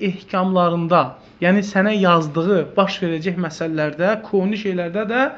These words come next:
Allah Subhanahu taala yaxşı əxlaqlı olmaqdır. Sonra izah edir, deyir ki, "Fəl insan leysə daimən məsruran." Deyir ki, insan, çünki deyir, insan həmişə deyir, xoşbəxt ola bilmir. Məsrur olmur. Heysu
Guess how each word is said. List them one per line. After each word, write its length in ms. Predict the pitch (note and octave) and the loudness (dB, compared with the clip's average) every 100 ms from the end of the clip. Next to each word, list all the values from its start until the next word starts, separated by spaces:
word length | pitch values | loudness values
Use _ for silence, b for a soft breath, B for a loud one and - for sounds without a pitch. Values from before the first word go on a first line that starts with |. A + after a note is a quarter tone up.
| B B B B B | B B B B B
Allah 240 | G3 A3 A3 | 2 4 2
Subhanahu 280 | - G#3 A3+ | 0 -2 0
taala 160 | B3+ | 0
yaxşı 360 | A#3 F#3 - G3+ | 0 -2 -2 -4
əxlaqlı 340 | F3 E3 C3+ E3+ | -2 -2 -2 -2
olmaqdır. 580 | C#3+ C#3+ - - G#3 B3+ B B B | -2 -4 -6 -4 -4 -4 B B B
Sonra 240 | - B3 | 2 2
izah 300 | C#4 F#3+ F#3+ | 4 2 2
edir, 220 | D3+ C#3+ D#3 | 0 -2 -2
deyir 140 | F#3 | -2
ki, 60 | - | -2
"Fəl 160 | A#3+ G3+ | 0 0
insan 400 | F3+ B3 B3+ A3+ | 2 2 2 2
leysə 260 | C4 G#3+ F3+ | 0 0 2
daimən 420 | G#3+ F#3 F3+ F#3+ E3+ | 4 4 2 0 -2
məsruran." 500 | - F#3 E3+ B2+ D3+ | -4 -4 -2 -2 -6
Deyir 140 | A3 | -8
ki, 100 | A3 | -6
insan, 400 | A#3 G3 C4+ C#4 C#4 B B B B - | -6 -2 0 0 -2 B B B B -20
çünki 260 | - C4 A#3+ | -12 -6 0
deyir, 120 | C4+ | 0
insan 300 | B3 A3+ C4+ | 2 2 2
həmişə 420 | B3 A#3+ - A3 | 2 2 2 0
deyir, 160 | G3 G#3 - - | -2 -6 -8 -14
xoşbəxt 480 | - G3+ - A3+ - | -10 -6 0 0 2
ola 160 | F#3+ F3 | 2 2
bilmir. 360 | E3 C3 - - _ _ _ _ _ _ _ _ _ - - | -2 -6 -10 -20 _ _ _ _ _ _ _ _ _ -14 -4
Məsrur 420 | F#3+ F#3+ G#3+ A#3+ | -4 -4 -6 -4
olmur. 400 | G#3+ F#3+ D#3+ B2+ - - _ b b b b b _ _ _ - | -2 -2 -2 -8 -14 -20 _ b b b b b _ _ _ 0
Heysu 420 | C#4+ E4 - | 4 4 4